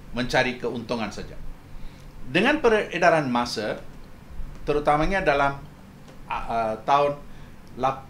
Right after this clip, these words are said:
penghujung abad ke sembilan belas, uh, telah wujud beberapa pertubuhan yang memperjuangkan fahaman sosialis dan juga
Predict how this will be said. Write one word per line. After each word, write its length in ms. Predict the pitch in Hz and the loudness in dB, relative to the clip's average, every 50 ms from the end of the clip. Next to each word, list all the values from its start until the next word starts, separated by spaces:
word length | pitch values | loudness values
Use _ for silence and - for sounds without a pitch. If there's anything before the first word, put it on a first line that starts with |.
| - - - | -18 -4 -2
penghujung 560 | 190 190 180 165 202 196 208 214 170 123 98 - - - | 0 0 2 2 2 4 4 4 4 4 0 -4 -4 0
abad 400 | 123 131 135 151 143 - - - - | 0 4 4 4 4 4 0 -6 -6
ke 120 | - 135 131 127 123 | -4 -2 -2 -2 -2
sembilan 400 | 123 - 156 151 156 175 190 202 | -2 -2 0 4 6 6 6 6
belas, 400 | 190 - 123 120 143 156 - - - - - - - - - - - - - - - | 6 4 4 4 4 2 -2 -6 -12 -16 -18 -20 -20 -20 -20 -20 -20 -20 -16 -14 -12
uh, 240 | 95 87 85 82 - - - - - - - | -12 -12 -12 -12 -14 -16 -14 -12 -8 -4 2
telah 160 | - 156 160 160 | 6 8 8 8
wujud 480 | 156 190 196 185 226 185 131 - - | 8 6 4 4 4 4 2 0 -4
beberapa 720 | - 127 117 101 110 120 120 - - 131 127 123 120 120 - - - - - - - - - - - - | -6 -6 -4 -2 -4 -4 -4 0 2 4 4 4 4 2 -2 -8 -10 -12 -14 -16 -18 -18 -18 -6 0 0
pertubuhan 720 | 151 147 - - 190 185 202 185 165 180 185 196 202 202 - - - - - - - - - - - | 2 2 2 2 4 4 4 4 6 4 2 2 0 -2 -6 -10 -14 -16 -16 -16 -16 -16 -14 -10 -6
yang 320 | 120 135 143 139 135 131 135 - - - - - - - - 147 | -2 0 0 2 0 -2 -6 -10 -14 -18 -20 -18 -18 -14 0 2
memperjuangkan 840 | 156 165 160 175 - 160 151 180 196 202 214 196 - 139 113 95 87 - - - - - - - - - - - - - - - - - - - - | 2 2 2 0 -2 0 4 6 6 6 6 4 0 0 0 0 -4 -8 -12 -10 -10 -10 -10 -12 -12 -14 -16 -16 -16 -14 -8 -8 -8 -8 -8 -10 -10
fahaman 500 | - - 143 - 165 160 165 160 139 113 | -6 -6 0 2 2 2 4 2 2 0
sosialis 640 | - - 117 - - 117 113 117 110 - - - - - - - - - - - - - - - - | -2 -4 -6 -6 -6 -4 -4 -4 -6 -8 -10 -12 -14 -16 -16 -16 -16 -18 -18 -18 -16 -14 -14 -12 2
dan 160 | - 147 147 147 | 4 4 4 4
juga 260 | 143 160 180 160 | 4 2 2 2